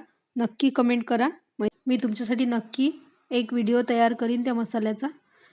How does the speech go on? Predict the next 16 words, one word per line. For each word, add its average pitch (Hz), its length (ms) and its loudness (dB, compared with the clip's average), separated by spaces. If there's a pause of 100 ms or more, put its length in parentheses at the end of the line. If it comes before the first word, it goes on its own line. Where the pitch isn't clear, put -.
(140)
तुम्ही 240 140 4
बघू 233 180 4
शकता. 233 340 2
आता 240 240 6
ही 240 180 0
खूप 247 220 -2
महत्त्वाची 233 460 0
गोष्ट 233 260 -2
म्हणजे 247 380 0 (540)
मी 269 120 6
याच्यामध्ये 240 500 4
दोन 247 280 4
चमचे 240 320 0
बेसन 233 380 0
टाकलेलं 240 460 2
आहे. 226 300 2